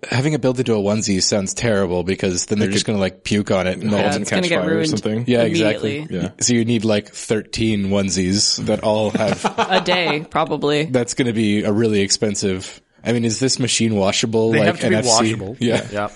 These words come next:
Speaker 2: There is another issue that that raises, which is I've heard for a lot of the really extreme monitoring systems like that, parents will tend to become really obsessed with them.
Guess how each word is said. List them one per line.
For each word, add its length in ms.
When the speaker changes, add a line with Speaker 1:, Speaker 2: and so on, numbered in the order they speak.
Speaker 2:
There 120
is 100
another 220
issue 520
that 400
that 200
raises, 400
which 180
is 120
I've 140
heard 340
for 160
a 40
lot 220
of 180
the 240
really 300
extreme 720
monitoring 440
systems 400
like 160
that, 400
parents 440
will 140
tend 300
to 60
become 480
really 280
obsessed 400
with 140
them. 200